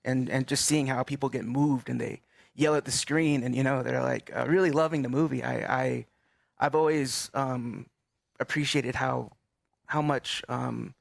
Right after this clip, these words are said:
Native Americans have, like, celebrated cinema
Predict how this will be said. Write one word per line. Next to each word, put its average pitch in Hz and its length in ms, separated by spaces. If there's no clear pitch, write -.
Native 143 200
Americans 131 460
have, 123 180
like, - 140
celebrated 123 680
cinema 123 460